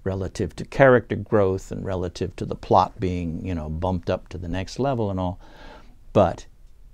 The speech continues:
it always happens in number twelve. In the second half of Act Two, there are six more, wonder of wonders. There are six more hero goal sequences, and hero goal sequence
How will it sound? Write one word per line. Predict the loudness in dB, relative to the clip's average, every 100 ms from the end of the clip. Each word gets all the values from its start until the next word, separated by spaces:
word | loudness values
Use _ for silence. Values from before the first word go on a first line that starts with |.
| -20 -10 -4
it | 0
always | 2 0 0
happens | -2 -2 -6 -10 -8
in | -8 -6
number | -8 -10 -10
twelve. | -6 -4 -4 -8 -18 -20 -20 -20 -20 -20 -20 -20 -20 -20 -20 -20 -20 -20 -12
In | -6 -4
the | -2
second | -2 0 0
half | 2 2 2 -2 -6 -14 -8
of | -6
Act | -6 -8 -10
Two, | -8 -8 -10 -14 -20 -20 -18 -18 -20 -20 -20 -20 -20 -20 -20 -20 -8
there | 2
are | 6 6
six | 4 -4 -6 -4
more, | -4 -2 -6 -12 -20 -18 -8
wonder | -6 -4 -4
of | -6 -6
wonders. | -6 -8 -10 -12 -14
There | -8 -4
are | -4
six | -4 -6 -2
more | 0 0
hero | 0 0 -2
goal | -4 -8
sequences, | -8 -12 -12 -12 -12 -12
and | -12 -12 -14 -20
hero | -2 0 0
goal | 0 -2
sequence | -2 -4 -6 -8